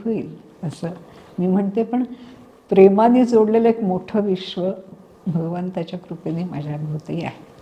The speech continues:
पंचकोश विकसन ही भारतीय संकल्पना आहे आणि ती भारतातल्या खेड्यापासून तर दिल्लीतल्या श्रेष्ठ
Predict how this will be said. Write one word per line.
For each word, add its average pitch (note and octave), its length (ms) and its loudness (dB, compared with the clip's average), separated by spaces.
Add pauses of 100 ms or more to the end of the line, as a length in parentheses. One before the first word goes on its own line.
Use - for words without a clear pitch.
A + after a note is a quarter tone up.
(1200)
पंचकोश F#3 640 -6
विकसन F3+ 480 -10 (180)
ही F#3 380 -14 (240)
भारतीय F3+ 480 -10
संकल्पना E3+ 680 -12
आहे C3 360 -14 (560)
आणि G3 420 -4
ती B3+ 240 -10
भारतातल्या G#3+ 760 -8
खेड्यापासून A#3+ 760 -4
तर C4 160 -8
दिल्लीतल्या G#3+ 840 -8 (800)
श्रेष्ठ E3 340 -12